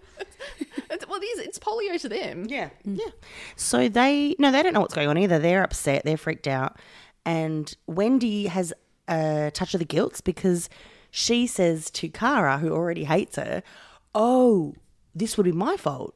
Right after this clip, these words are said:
Speaker 2: because, um, I told the, the Lindbergh baby builders that you live here, firstly, in Erinsborough, and that's it, really. I told these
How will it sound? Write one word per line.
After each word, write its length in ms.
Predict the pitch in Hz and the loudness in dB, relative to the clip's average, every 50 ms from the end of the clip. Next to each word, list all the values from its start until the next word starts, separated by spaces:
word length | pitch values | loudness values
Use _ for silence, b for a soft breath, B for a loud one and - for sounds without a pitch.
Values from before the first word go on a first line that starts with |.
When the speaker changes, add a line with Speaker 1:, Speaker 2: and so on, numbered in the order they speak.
| _ | _
Speaker 2:
because, 720 | - 170 165 - 175 165 160 160 156 156 160 165 170 180 - _ - - _ _ _ _ - | -8 -8 -4 0 0 0 2 0 -2 -4 -6 -10 -12 -16 -18 _ -20 -20 _ _ _ _ -6
um, 160 | 160 156 147 - | -6 -4 -4 -2
I 120 | - 175 175 | -2 -2 -2
told 260 | - 180 170 160 156 | -2 -4 -4 -4 -2
the, 180 | 156 151 151 | -4 -4 -4
the 100 | 147 160 | -4 -4
Lindbergh 380 | 156 175 214 214 185 170 156 147 | -4 -4 -4 -2 -2 -2 -2 -2
baby 400 | - 151 143 143 139 135 139 135 _ _ _ _ - _ - | -2 -4 -4 -4 -4 -8 -10 -12 _ _ _ _ -20 _ -4
builders 480 | - 151 147 139 143 160 214 254 - B B B B B B B B - | -2 -2 -2 0 -2 -2 -2 -4 -6 B B B B B B B B -12
that 500 | 165 147 160 156 151 - - - - - | -4 0 2 2 2 0 -4 -10 -10 -4
you 180 | 160 175 202 | 2 2 4
live 180 | 202 190 202 - | 4 4 2 0
here, 200 | - - - - _ | -2 -12 -14 -14 _
firstly, 520 | - - - - - - - - 220 233 _ - | -10 -8 -8 -8 -8 -10 -12 -12 -12 -12 _ 4
in 140 | - 247 240 | 6 8 8
Erinsborough, 560 | 226 160 143 143 147 - - 143 151 - - - _ - | 8 6 4 0 -2 -4 -6 -6 -6 -6 -10 -14 _ 0
and 480 | 180 185 175 165 165 170 165 151 - - b b b b b b b b b b b b _ _ _ _ _ | 2 2 2 2 0 -4 -6 -6 -10 -16 b b b b b b b b b b b b _ _ _ _ _
that's 260 | 165 196 196 185 - | -2 -2 -2 0 -2
it, 160 | 269 254 - 147 | -4 -4 -2 -2
really. 300 | 175 175 147 143 156 165 | 0 0 2 2 2 0
I 60 | 175 | 0
told 340 | - 214 208 214 226 202 175 | 2 4 4 4 4 2 2
these 340 | 190 185 185 185 160 143 | 0 0 0 0 -4 -8